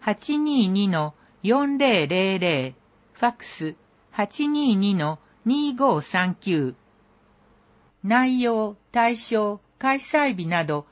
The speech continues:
詳細は市ホームページへ。二次元コードがあります。二、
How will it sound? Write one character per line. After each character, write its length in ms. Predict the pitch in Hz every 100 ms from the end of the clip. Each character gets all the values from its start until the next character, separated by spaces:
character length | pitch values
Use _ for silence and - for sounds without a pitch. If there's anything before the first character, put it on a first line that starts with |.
| _ _
詳 300 | - 254 254
細 360 | - 233 220 214
は 220 | 208 214 _ _
市 360 | - 262 262 -
ホ 220 | - 285
ー 20 |
ム 180 | 277 277
ペ 260 | 262 269 226
ー 60 |
ジ 220 | 170 143 139
へ。 220 | 127 - _ _ _ _ _ _ _ _ -
二 200 | 202 226
次 140 | 277
元 260 | 294 294 285
コ 220 | 285 294
ー 60 | 269
ド 120 | 190
が 200 | 147 139
あ 60 | 139
り 140 | 139
ま 160 | 135 147
す。 280 | - - _ _ _ _ _ _ _ _ _ _ _ _ _ _ _ _ _ _
二、 300 | 196 214 208